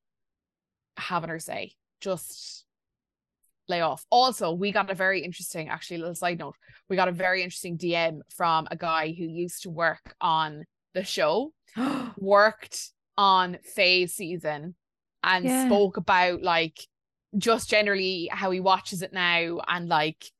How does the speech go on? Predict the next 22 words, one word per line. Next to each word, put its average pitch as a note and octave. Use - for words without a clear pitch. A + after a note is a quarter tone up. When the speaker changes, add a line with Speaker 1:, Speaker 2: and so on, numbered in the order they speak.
Speaker 1:
viewing F#3+
it, F3
uh, F#3
having F3
worked F#3
on F3
it, E3
and, F3
you -
know, F3
questioning A#3
the G#3
timeline G3+
of, F3
of, F3
of F3
the F#3
way F#3
things F3+
play F3
out. D#3+
Like, E3